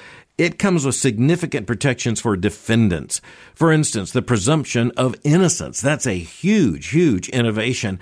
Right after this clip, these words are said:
And furthermore, the fact that it is the state which must prove guilt, not the defendant who must prove innocence. There are contrary systems around the world, and from time to time it's good that we notice it and that we track things back to more fundamental issues, just reminding ourselves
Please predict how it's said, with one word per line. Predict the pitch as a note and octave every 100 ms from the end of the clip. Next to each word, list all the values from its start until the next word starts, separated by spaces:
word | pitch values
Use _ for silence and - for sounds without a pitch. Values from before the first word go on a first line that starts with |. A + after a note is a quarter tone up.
| - - -
And | C#3+ C3+
furthermore, | E3+ F#3 E3 B2+ G#2+
the | A#2+
fact | A#2 C#3 C#3 C#3
that | B2+
it | A2+
is | A#2+ -
the | B2
state | - - F3 F3 -
which | A#2 B2+ - A2
must | A#2 C#3+ C#3 - -
prove | C#3+ C3+ A2 F2+
guilt, | B2 D#3+ C#3 -
not | A2+ D3 D3 A2
the | A#2+
defendant | G#2 G#2 - E3+ F3+ A#2 A#2
who | B2
must | A2+ B2 B2 -
prove | - C3+ B2+ B2+ -
innocence. | D3+ E3+ D3+ - E2 - - - - - - - -
There | E3+
are | D#3
contrary | - D#3+ C3+ C3+ A2
systems | D3 C#3 C3 G#2
around | G#2+ G2+ G2
the |
world, | F#2 F#2+ A2 D3 B2
and | G#2+
from | A2+ F#2+
time | C#3 C3+
to | G2+
time | C3+ C#3 G#2+
it's | -
good | C3 G#2+
that | A2
we | G2
notice | F#2 G2 D#3 D3+ -
it | G#2+ A#2+
and | B2+ G#2+ G#2+
that | C3+ C3+
we | C3
track | - - D#3 F3+ F3+
things | - C#3+ D3 G#2
back | F2 C#3+ B2+ -
to | - B2+
more | B2+
fundamental | B2 - D3 D3 C#3 C3
issues, | D#3+ E3+ A2 G#2+
just | C3+ -
reminding | B2+ C3+ F3
ourselves | D3 A2 A2+ A#2+ B2+